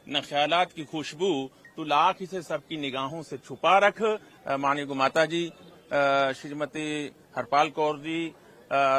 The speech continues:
ਅ, ਸਾਰੇ ਮੁਸਲਮਾਨ ਭਰਾਵਾਂ ਨੂੰ ਮੁਬਾਰਕਬਾਦ ਦੇਣ ਲਈ ਇੱਥੇ ਉਚੇਚੇ ਤੌਰ ਤੇ ਪਹੁੰਚੇ ਨੇ ਔਰ, ਅ, ਸਾਡੇ, ਅ, ਪੰਜਾਬ ਦੇ ਖੇਡ ਮੰਤਰੀ ਤੇ ਲੋਕ ਸਭਾ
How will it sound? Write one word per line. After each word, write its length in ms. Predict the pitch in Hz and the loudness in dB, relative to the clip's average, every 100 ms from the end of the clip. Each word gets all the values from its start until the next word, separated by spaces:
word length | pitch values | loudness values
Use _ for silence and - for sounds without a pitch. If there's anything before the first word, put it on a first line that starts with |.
| 135 | 2
ਅ, 40 | |
ਸਾਰੇ 600 | 131 143 147 165 165 165 | 0 2 2 2 -2 -2
ਮੁਸਲਮਾਨ 440 | 156 143 160 160 160 | -6 -8 -4 -4 -2
ਭਰਾਵਾਂ 400 | 165 147 143 156 | 0 0 0 -4
ਨੂੰ 360 | 160 160 160 - | -6 -8 -8 -12
ਮੁਬਾਰਕਬਾਦ 560 | 135 139 139 139 143 151 | -8 0 0 0 -2 -2
ਦੇਣ 220 | 143 143 | -4 -6
ਲਈ 280 | 143 147 143 | -6 -6 -8
ਇੱਥੇ 540 | 131 127 160 147 147 135 | -8 -10 -6 -4 -4 -4
ਉਚੇਚੇ 340 | 127 156 139 160 | -6 -6 -6 -4
ਤੌਰ 180 | 147 135 | -2 -4
ਤੇ 120 | 143 | -4
ਪਹੁੰਚੇ 360 | 131 139 185 | -8 -4 -4
ਨੇ 180 | 175 175 185 - - - | -4 -6 -10 -20 -20 -6
ਔਰ, 240 | 143 151 151 | 2 2 4
ਅ, 440 | 151 151 147 147 | 2 2 2 2
ਸਾਡੇ, 520 | 127 139 135 151 147 - - | 0 -2 0 0 -2 -4 -10
ਅ, 40 | 135 | -8
ਪੰਜਾਬ 400 | 147 131 131 131 | -6 0 0 0
ਦੇ 100 | 127 | -4
ਖੇਡ 200 | 160 165 | -6 -4
ਮੰਤਰੀ 420 | 160 147 156 160 | -6 -6 -6 -6
ਤੇ 140 | 143 | -6
ਲੋਕ 200 | 139 135 | -4 -6
ਸਭਾ 460 | - 151 156 151 | -6 -2 0 2